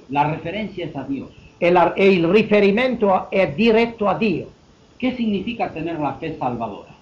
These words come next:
Speaker 2: Cosa vuol dire possedere dunque la fede salvatrice?
Speaker 1: Significa que el hombre cesa de todo esfuerzo
Speaker 2: Vuol dire che l'uomo cessa di fare qualsiasi sforzo
Speaker 1: de su propia naturaleza
Speaker 2: della sua propria natura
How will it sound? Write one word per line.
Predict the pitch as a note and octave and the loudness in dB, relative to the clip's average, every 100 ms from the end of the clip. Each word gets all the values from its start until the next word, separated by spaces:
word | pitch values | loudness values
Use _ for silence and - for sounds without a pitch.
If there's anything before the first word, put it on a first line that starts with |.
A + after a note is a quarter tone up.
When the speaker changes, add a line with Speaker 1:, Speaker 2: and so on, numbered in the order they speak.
| _ | _
Speaker 2:
Cosa | - B3+ A3 A3 | 0 2 4 6
vuol | G3 F3+ | 6 4
dire | F3+ C4 B3+ A#3 | 4 2 4 4
possedere | - - G#3+ - F#3 D#3+ A3+ G3 E3+ | 2 2 2 4 0 4 4 4 2
dunque | A3 G#3+ F#3 | 2 0 2
la | F3+ D3+ - | 2 2 4
fede | A3 G#3+ F#3+ B2+ | 4 4 0 -2
salvatrice? | - G3+ F3+ F3+ F3+ D3 - - | 2 4 4 2 2 0 -2 -14
Speaker 1:
Significa | - F#3 G3 G3 B3+ B3 | -8 -2 -2 -2 -2 -2
que | - | -2
el | F3+ | 0
hombre | D#3+ C3 B2 C3+ - | 2 2 0 -4 -6
cesa | - A3+ - E3 | -6 -4 -2 -2
de | C#3+ | -2
todo | - A3 G3+ D3+ | -2 -4 -2 -6
esfuerzo | C#3+ D3 A2 - - C#3 - - - - F3+ | -6 -4 -4 -4 -14 -16 -16 -20 -20 -20 -8
Speaker 2:
Vuol | C#3 G#3 F#3+ | 4 6 6
dire | C4 A3+ F3 E3 | 4 2 2 0
che | G3 | 0
l'uomo | G#3 G#3+ B3 F#3 E3 | 0 4 4 4 -2
cessa | - A#3 G#3+ - | 0 0 0 -4
di | E3 E3 - | -6 -6 -2
fare | A3 F#3 | -2 -2
qualsiasi | - F3 D3 A#3+ C4 A3 G#3+ | 0 -2 -2 -2 -2 -2 -8
sforzo | - A#3+ B3 - C#4+ C#4 | -4 -2 -2 -4 -16 -12
Speaker 1:
de | D3+ | -10
su | D3+ D3+ | -10 -10
propia | F#3 G3+ F3+ | -8 -6 -6
naturaleza | D3+ D3+ F3 F3 B2+ - - | -6 -6 -6 -6 -8 -10 0
Speaker 2:
della | F3 D#3+ | 2 2
sua | - E3+ | 2 0
propria | D3+ G3+ G3+ E3+ | 2 0 2 0
natura | F3 F3 C4+ B3+ A3 | -2 -2 -2 -2 -4